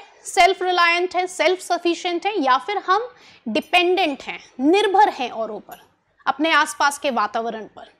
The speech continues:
अपने आसपास के लोगों पर, हम हर कार्य के लिए निर्भर रहते हैं। इसके अलावा जिस पर उन्होंने बात करी वह था संवेदनशीलता, यानी कि हम कोमल हृदय वाले हैं या हम कठोर दिल के हैं,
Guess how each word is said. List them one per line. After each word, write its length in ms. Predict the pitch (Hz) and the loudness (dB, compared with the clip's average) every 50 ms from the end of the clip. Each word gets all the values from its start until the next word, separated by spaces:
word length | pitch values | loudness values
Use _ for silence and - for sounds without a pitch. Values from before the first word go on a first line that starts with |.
| _ _ _ _ - - | _ _ _ _ -6 -6
अपने 260 | - - 285 285 285 | -4 -2 -4 0 2
आसपास 460 | 269 285 285 - - 294 269 269 - | 2 2 0 -2 -4 -4 -4 -4 -4
के 140 | - 285 262 | -2 -2 -2
लोगों 400 | 247 240 240 233 220 220 240 226 | 0 2 0 0 2 2 0 0
पर, 220 | - 208 208 - _ _ _ _ _ _ _ _ _ _ _ _ _ - | 0 -4 -12 -16 _ _ _ _ _ _ _ _ _ _ _ _ _ 0
हम 140 | 285 294 285 | 0 2 4
हर 180 | 330 370 381 392 | 4 4 4 4
कार्य 320 | - 330 285 277 269 277 | 4 2 2 2 2 0
के 140 | - 294 269 | -2 -2 -4
लिए 180 | 262 311 440 466 339 | -2 -2 0 0 2
निर्भर 360 | 269 277 262 214 277 269 233 | 2 2 0 0 -2 -4 -4
रहते 280 | 214 202 202 - 214 | -4 -8 -10 -12 -16
हैं। 300 | 190 - - - - _ _ _ _ _ _ _ _ _ _ _ _ _ _ _ - - - | -18 -18 -18 -20 -20 _ _ _ _ _ _ _ _ _ _ _ _ _ _ _ -18 -8 -6
इसके 220 | 320 - - 415 | -6 -2 2 4
अलावा 340 | 415 392 392 392 415 453 494 | 6 6 6 6 4 4 2
जिस 200 | 370 392 370 - | 0 0 -2 -2
पर 140 | - 453 403 | -2 -2 0
उन्होंने 300 | 427 415 415 427 427 440 | 0 2 2 2 2 2
बात 280 | 330 330 320 339 - | 2 2 2 2 2
करी 220 | - 370 370 392 381 | 0 -2 -2 -2 -2
वह 180 | 294 302 302 | -2 -2 -2
था 140 | 294 - 330 | -2 -2 -4
संवेदनशीलता, 1000 | 339 - 320 285 269 240 262 262 226 277 285 269 - - 254 226 202 - - 139 - _ _ _ _ _ _ _ _ _ _ _ _ _ _ _ - - _ - | -4 -4 -4 -4 -4 -4 -4 -4 -2 -2 -4 -4 -6 -6 -6 -8 -8 -10 -14 -16 -16 _ _ _ _ _ _ _ _ _ _ _ _ _ _ _ -20 -10 _ 2
यानी 240 | 302 285 285 311 269 | 2 4 4 2 0
कि 140 | 320 339 | 0 -2
हम 220 | 311 302 320 302 311 | -2 0 0 0 0
कोमल 640 | - _ _ 339 330 330 359 392 415 440 466 440 349 320 | -2 _ _ 2 4 4 4 4 4 4 2 2 0 0
हृदय 320 | 339 330 277 277 359 370 | -2 -2 0 2 2 4
वाले 300 | 359 349 339 339 339 339 | 4 4 2 2 0 -2
हैं 300 | 349 330 339 392 440 440 | -2 -2 -2 -2 0 0
या 140 | 320 302 311 | 0 -2 -2
हम 220 | 311 269 311 320 | -4 -4 -6 -6
कठोर 540 | 311 - - 247 233 - - 302 311 311 311 | -6 -4 -6 -6 -6 -4 -4 -2 -2 -2 -2
दिल 220 | 226 214 240 226 220 | -4 -6 -8 -8 -8
के 160 | - - - | -12 -16 -18
हैं, 360 | 202 - - - - - | -18 -20 -20 -20 -20 -20